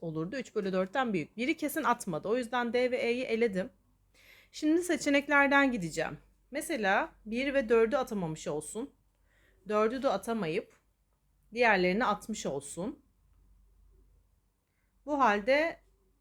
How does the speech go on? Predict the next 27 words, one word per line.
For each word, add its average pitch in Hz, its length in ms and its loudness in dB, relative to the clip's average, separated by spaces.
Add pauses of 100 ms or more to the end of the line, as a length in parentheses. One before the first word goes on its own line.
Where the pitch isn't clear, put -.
(440)
nasıl 254 280 -2
oluyor? 151 420 -2
Şimdi 226 340 -6
ikinci 277 340 -4
atışa 302 300 -6
kadar 254 320 -2
bir 247 180 -4
bölü 196 200 0
ikisini 185 560 -8
atmış 156 340 -14
oluyor. - 340 -10
Üçüncü 247 340 -6
atışta 269 360 -8
iki 226 240 -10
bölü 160 200 -4
üç. - 340 -16 (640)
Diğerinde 240 460 0
iki 226 260 -10
bölü 160 260 -4
dört. - 460 -12 (300)
Beşinci 247 400 -4
atışta 254 600 -6
üç 240 280 -12
bölü 160 220 -6
beşi 170 300 -6
atmış 240 360 -8
oluyor. 240 400 0